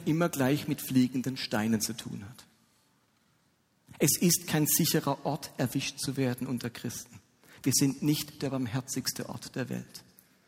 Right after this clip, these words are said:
sondern wir sind genau ein Ort, wo mit Steinen geschmissen wird, wenn ich erwischt werde. Was heißt das Ganze jetzt praktisch für uns?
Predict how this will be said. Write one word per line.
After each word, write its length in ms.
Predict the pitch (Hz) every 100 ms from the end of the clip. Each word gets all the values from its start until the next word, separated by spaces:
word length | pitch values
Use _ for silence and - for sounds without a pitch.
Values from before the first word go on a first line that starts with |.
| _ _ _ _ _ -
sondern 240 | 139 123
wir 80 | 127
sind 220 | - 123
genau 420 | 131 120 123 147
ein 240 | - 160 -
Ort, 300 | 117 123 -
wo 80 | 131
mit 140 | 123
Steinen 580 | - - 117 120 131 127
geschmissen 540 | 135 - - 117 127 120
wird, 120 | 120 - - -
wenn 180 | 123 123
ich 280 | 135 - -
erwischt 440 | 123 135 120 -
werde. 340 | 131 120 107 95 - - - _ _ _ _ _ _ _ _ _ _ _ _ _ _ _ _ _ _ _ _ _ _ _ _ _ _ _ _ _ _ _ _ _ _ -
Was 240 | 165 -
heißt 240 | 202 208
das 180 | 196 -
Ganze 360 | 180 170 190 185
jetzt 260 | 165 -
praktisch 500 | - 151 - - 151
für 160 | - 147
uns? 460 | 135 107 98 -